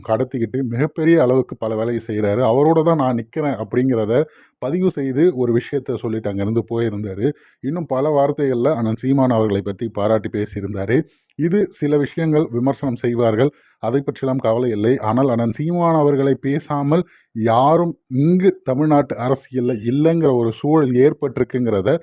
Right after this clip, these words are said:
நம்ம பதிவு செய்வதற்காகவே இதை சொல்ல வேண்டியது இருக்கிறது. ஒரு சாதாரண நிகழ்வு தானே அப்படிங்கிற மாதிரி கடந்து போகிற பல நிகழ்வுகள் இருந்தாலும்,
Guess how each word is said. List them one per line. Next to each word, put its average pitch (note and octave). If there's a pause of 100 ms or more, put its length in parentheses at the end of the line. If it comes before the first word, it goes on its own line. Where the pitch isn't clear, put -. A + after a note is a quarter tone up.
(220)
நம்ம -
பதிவு E3
செய்வதற்காகவே B2+
இதை A2+ (100)
சொல்ல A#2
வேண்டியது G#2
இருக்கிறது. G#2+ (200)
ஒரு C#3+
சாதாரண F3
நிகழ்வு E3
தானே C#3+
அப்படிங்கிற B2+
மாதிரி C3+
கடந்து C3+
போகிற B2+
பல B2+
நிகழ்வுகள் B2+
இருந்தாலும், G#2